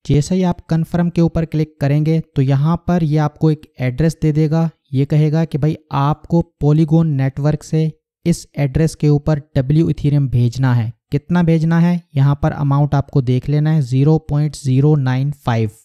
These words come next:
जो अमाउंट आप सिलेक्ट करेंगे basically उतना ही आपको यहाँ पर दिखाई देगा। तो ये अमाउंट आपको इस एड्रेस के ऊपर भेज देना है।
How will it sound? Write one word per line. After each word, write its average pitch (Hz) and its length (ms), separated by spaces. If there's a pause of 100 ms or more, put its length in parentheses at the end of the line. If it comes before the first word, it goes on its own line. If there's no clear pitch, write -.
(140)
जो 160 140
अमाउंट 180 440
आप 170 140
सिलेक्ट 147 420
करेंगे 170 400
basically 160 500
उतना 156 280
ही 160 80
आपको 151 240
यहाँ 143 200
पर 143 200
दिखाई 131 380
देगा। 156 340 (280)
तो 143 60
ये 139 300
अमाउंट 160 400
आपको 156 260
इस 151 120
एड्रेस 143 360
के 147 100
ऊपर 143 300
भेज 120 360
देना 151 160
है। 165 120